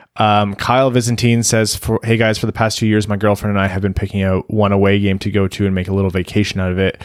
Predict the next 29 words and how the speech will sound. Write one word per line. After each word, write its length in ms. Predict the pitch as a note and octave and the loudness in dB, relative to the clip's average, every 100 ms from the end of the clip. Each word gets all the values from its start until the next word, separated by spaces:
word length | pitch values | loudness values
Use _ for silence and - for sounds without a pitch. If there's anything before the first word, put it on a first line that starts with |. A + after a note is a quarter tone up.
| - - - | -20 -20 -4
Eighteen 320 | B2+ A#2 - A#2+ | -2 0 0 2
nineteen, 460 | A#2 A2+ A#2 A2+ | 2 2 2 4
we 80 | G#2+ | 4
did 180 | G#2 G2+ | 2 0
Toronto, 440 | - A2 G#2+ G#2+ F#2+ | 0 2 4 2 2
and 160 | G2+ | 0
Tavares 400 | G2 G#2 G2+ G2 | 0 2 2 0
tied 180 | - G2+ | 0 0
it 80 | F#2+ | 0
up 120 | F#2+ | 0
with 100 | F#2 | -4
seven 320 | - F#2+ F#2 | -4 -4 -4
point 240 | - G2 - | -4 -6 -6
two 180 | - | -6
seconds 400 | F2+ - F2+ F#2 | -2 -2 -2 -4
left 240 | F#2+ F#2 - | -2 -4 -4
in 80 | G2 | -6
the 100 | F#2 | -4
third, 380 | - C3+ B2 | 0 2 2
sending 220 | - G#2 G2 | 0 0 0
it 100 | F#2+ | 0
to 80 | - | 0
O 140 | G2+ | -2
T, 260 | - - F#2+ | -2 -2 -2
where 140 | F2+ | -2
Kapanen 440 | - F#2+ F#2+ - F#2+ | -4 -4 -4 -6 -6
scored 300 | - F#2 F2+ | -2 -2 0
the 80 | |
winner, 360 | G2 G#2 G#2 G#2 | 0 2 2 2